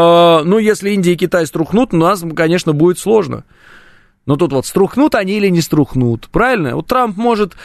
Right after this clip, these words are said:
введением этих тарифов диких на пару дней посмотреть, как будет действовать Китай, как будет действовать Индия. Да?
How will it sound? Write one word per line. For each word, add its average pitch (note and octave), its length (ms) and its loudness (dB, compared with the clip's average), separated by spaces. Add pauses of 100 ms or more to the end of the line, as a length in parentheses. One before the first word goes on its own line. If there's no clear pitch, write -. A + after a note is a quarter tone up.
(140)
введением G3 640 0
этих F#3+ 180 -2
тарифов G#3 500 -4
диких C3+ 600 -2
на G3+ 240 2
пару G#3+ 260 0
дней D#3 400 -6
посмотреть, B3 540 -2
как A#3 240 -4
будет G#3+ 220 -2
действовать G#3 440 -2
Китай, D#3 380 -2
как E3+ 180 -2
будет E3 300 -2
действовать C#3+ 500 0
Индия. A2 480 0 (560)
Да? G3+ 220 -4